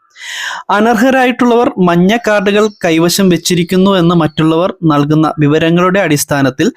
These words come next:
വീട് കയറിയുള്ള പരിശോധനകളിലൂടെ അത്തരം കാർഡുകൾ പിടിച്ചെടുക്കുകയും അവർ അതുവരെ വാങ്ങിയ റേഷൻ സാധനങ്ങൾക്ക് മാർക്കറ്റ് വില ഈടാക്കുകയും അവരെ വെള്ള കാർഡുകളിലേക്ക് മാറ്റുകയും ചെയ്യും. അതുപോലെ മഞ്ഞ,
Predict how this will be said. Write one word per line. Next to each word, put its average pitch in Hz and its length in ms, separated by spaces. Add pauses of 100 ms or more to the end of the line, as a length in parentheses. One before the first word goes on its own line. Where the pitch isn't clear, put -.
(400)
വീട് 214 340
കയറിയുള്ള 202 560
പരിശോധനകളിലൂടെ 185 1120
അത്തരം 208 400
കാർഡുകൾ 151 520
പിടിച്ചെടുക്കുകയും 165 840 (180)
അവർ 147 320
അതുവരെ 160 460
വാങ്ങിയ 160 460
റേഷൻ 160 380
സാധനങ്ങൾക്ക് 160 840 (480)
മാർക്കറ്റ് 214 540
വില 202 220
ഈടാക്കുകയും 160 720 (100)
അവരെ 151 300 (100)
വെള്ള 175 420
കാർഡുകളിലേക്ക് 156 880
മാറ്റുകയും 147 720
ചെയ്യും. 127 320 (580)
അതുപോലെ 220 440
മഞ്ഞ, 196 320